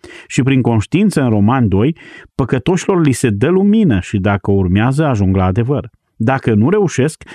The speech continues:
să o urmeze, vor pieri sub mânia lui Dumnezeu. Acum eu înțeleg toate acestea și cred că și voi, pentru că toate acestea sunt în Scriptură. Dar în același timp, fără nicio contradicție, doar cu o problemă aparentă în mintea noastră,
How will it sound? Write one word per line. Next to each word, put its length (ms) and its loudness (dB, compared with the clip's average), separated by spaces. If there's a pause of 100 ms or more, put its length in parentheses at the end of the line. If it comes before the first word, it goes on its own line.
să 160 -4
o 80 2
urmeze, 480 2 (280)
vor 300 0
pieri 280 2
sub 200 0
mânia 240 2
lui 100 0
Dumnezeu. 520 -2 (880)
Acum 260 0
eu 160 2
înțeleg 400 0
toate 260 -2
acestea 460 -2 (380)
și 140 -4
cred 220 -2
că 80 -2
și 160 0
voi, 340 0 (140)
pentru 240 0
că 120 -2 (120)
toate 240 -2
acestea 320 -2
sunt 260 0
în 60 2
Scriptură. 480 -2 (640)
Dar 240 0
în 100 2
același 400 -2
timp, 300 -2 (280)
fără 320 0
nicio 220 0
contradicție, 720 -2 (320)
doar 380 0
cu 120 0
o 60 2
problemă 420 0
aparentă 760 0
în 180 2
mintea 320 0
noastră, 480 0